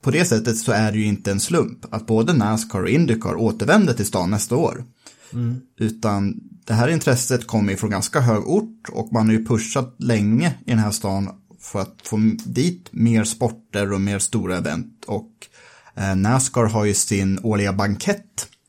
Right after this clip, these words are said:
Speaker 1: i Na-, Nashville numera till exempel. Eh, den är inställd i år, men, eh, det var väldigt välkommet. Om du, det, i Nashville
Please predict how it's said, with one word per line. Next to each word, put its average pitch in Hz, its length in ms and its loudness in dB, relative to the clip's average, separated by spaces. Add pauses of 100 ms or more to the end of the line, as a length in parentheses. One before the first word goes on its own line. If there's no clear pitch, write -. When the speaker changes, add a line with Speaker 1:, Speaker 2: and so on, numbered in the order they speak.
(140)
Speaker 1:
i 135 260 0
Na-, - 340 2
Nashville 143 540 0 (100)
numera 143 300 2
till 151 160 -4
exempel. 151 420 -2
Eh, 175 60 -6 (100)
den 113 320 0
är 113 120 2
inställd 127 420 2
i 127 40 4
år, 120 300 2
men, 110 360 4 (520)
eh, 98 420 -2 (220)
det - 140 -6
var 127 160 4
väldigt 127 300 4
välkommet. 113 540 2
Om 117 140 6
du, 123 320 4
det, 113 160 -2 (420)
i 143 180 2
Nashville 135 580 2